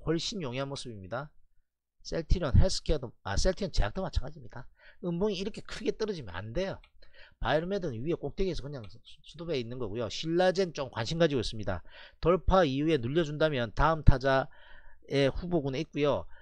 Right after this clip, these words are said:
지금 들어와 계신 에듀님은 아침 잘 던졌답니다. 에이치엘비 가장 좋다 그랬거든요. 쭉 올라갔지 않습니까? 잘 챙겨냈대요. 야, 육 프로 안 두드려 맞아요. 사점오 프로 안 두드려 맞는다고요. 아침에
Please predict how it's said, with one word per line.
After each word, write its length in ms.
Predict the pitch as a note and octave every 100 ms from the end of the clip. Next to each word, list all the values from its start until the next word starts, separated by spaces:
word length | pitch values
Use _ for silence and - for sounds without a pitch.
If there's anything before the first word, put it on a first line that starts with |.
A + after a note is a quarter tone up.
| - -
지금 420 | - E3 D#3+ D#3
들어와 180 | C#3+ D3+
계신 240 | C#3+ B2 -
에듀님은 640 | E3 F3 E3 D3+ D3 D3+
아침 240 | A#2 - D#3+
잘 180 | -
던졌답니다. 760 | - G3+ F#3 C#3+ C3 C#3+ B2 E2+ - -
에이치엘비 420 | - G3 - G3+
가장 240 | G3 G3+ B3
좋다 240 | - -
그랬거든요. 400 | G3+ G3 - A3 -
쭉 320 | - G2 G2 A2
올라갔지 340 | F#3 G#3+ F3+ G3+
않습니까? 460 | - C3+ D#3 D3 - -
잘 220 | - -
챙겨냈대요. 840 | - G3+ F3+ B2 - G2 G#2 E2+ D#2+ D#2+
야, 420 | D#2+ E2 D#2+ E2 E2+
육 140 | G#2 C#3+
프로 180 | - E3+
안 120 | F#2+
두드려 200 | E3 D#3+
맞아요. 460 | C3 G#2 F#2 A#2+ - - -
사점오 460 | - D3 - F3+ C#3
프로 140 | D3+
안 120 | A#2
두드려 220 | B2+ F3+ D#3+
맞는다고요. 340 | A#2+ A2+ G#2+
아침에 540 | G#2 - D3 A#2+ A#2+